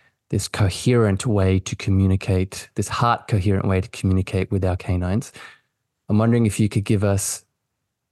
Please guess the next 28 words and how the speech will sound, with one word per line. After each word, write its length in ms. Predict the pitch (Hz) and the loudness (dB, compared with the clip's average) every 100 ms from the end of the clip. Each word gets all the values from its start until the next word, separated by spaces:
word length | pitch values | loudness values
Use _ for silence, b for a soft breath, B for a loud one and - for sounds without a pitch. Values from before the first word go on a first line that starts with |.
| - | -4
maybe 400 | 107 101 101 - - | -2 2 0 -2 -8
two 160 | - 113 | 0 2
or 80 | 98 | 2
three 260 | - 107 | 0 0
practical 600 | 101 - 113 - - 101 | 0 -2 -2 -4 -2 -2
examples 760 | 95 98 98 101 95 92 104 - B B B B B - | -2 0 0 0 -2 -4 -6 -12 B B B B B -2
of 360 | 107 98 98 - _ _ _ | 0 0 -4 -14 _ _ _
what 220 | 127 131 | -2 0
that 180 | 131 110 | 0 0
looks 240 | 143 - 101 | 0 -2 -4
like. 260 | 92 - | -4 -6
So 260 | - 110 107 - _ _ - | 0 0 0 -6 _ _ -2
let's 320 | 117 113 - | -2 0 0
use 160 | 110 110 | 2 4
me 380 | 110 107 131 | 4 2 0
as 160 | - 104 | 0 0
an 80 | 104 | 0
example, 540 | 98 101 101 - 131 | 0 0 0 0 0
and 100 | 107 | 0
I, 120 | 98 - | -2 -2
my 220 | 107 101 | -2 0
beautiful 560 | 101 107 104 - 101 98 B B - | 0 0 0 -2 -2 -4 B B -2
little 220 | 104 98 | 0 0
sausage 440 | - 110 - 101 | 0 -2 0 -2
dog, 340 | 107 101 98 - | 0 0 -2 -6
Chorizo. 680 | - 107 104 104 101 98 147 B B B - | -4 0 2 0 -2 -4 -4 B B B -8
If 160 | 107 | -2
I 500 | - 107 104 101 107 | 0 2 2 0 -2